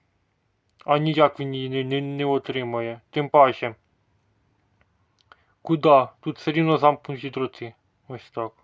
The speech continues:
Він не отримає просто. Далі. На рахунок цього роз'єма Type-C. Тут, по ідеї, да, можливо,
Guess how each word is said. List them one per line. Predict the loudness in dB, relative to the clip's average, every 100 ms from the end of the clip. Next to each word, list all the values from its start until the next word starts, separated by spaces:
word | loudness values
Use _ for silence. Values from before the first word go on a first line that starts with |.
| -8
Він | -4
не | 0
отримає | 0 -2 -2 -4 -4 -10 -12
просто. | -14 -14 _ _ _ _ _ _ _ -20 -20 _
Далі. | 2 6 6 4 -6 _ _ _ _ _ _ _ _ _ _ _
На | -4
рахунок | -2 0 0
цього | 2 2 4 2 -4 -10 -2
роз'єма | 0 2 0 0 -2
Type-C. | 0 -2 -2 -10 -10 -10 -12 _ _ _ _ _ _ _ _ _ _ _ _ _ _ _ _ _ _ _ _ _ -4
Тут, | 0 2 4 4 4 -2 _ _ _ _ _ -2
по | 2
ідеї, | 2 4 2 2 -2 -8
да, | -18 -18 2 6 6
можливо, | 6 0 2 4 4 4 2 2 4 2